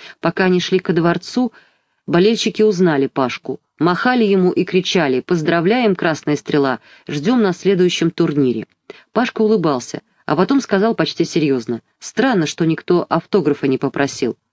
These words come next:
«Да они же здесь поголовно неграмотные», — сказала Алиса. «Пашка,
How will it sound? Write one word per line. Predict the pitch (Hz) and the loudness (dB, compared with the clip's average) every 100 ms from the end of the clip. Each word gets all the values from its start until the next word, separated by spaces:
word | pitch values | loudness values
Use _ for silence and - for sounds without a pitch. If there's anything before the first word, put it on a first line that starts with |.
| _ _ _ | _ _ _
«Да | 160 220 | 0 2
они | 277 | 2
же | 262 | 2
здесь | 220 254 - | 0 -2 -2
поголовно | 220 247 247 190 226 | 0 0 0 2 0
неграмотные», — | 226 202 131 123 - 120 | 2 0 0 -4 -4 -4
сказала | 113 147 135 131 | -2 -4 -2 0
Алиса. | 143 127 - 113 _ _ _ _ _ - _ _ _ | 0 0 -4 -14 _ _ _ _ _ -20 _ _ _
«Пашка, | - 233 - 156 | -2 -2 -2 -4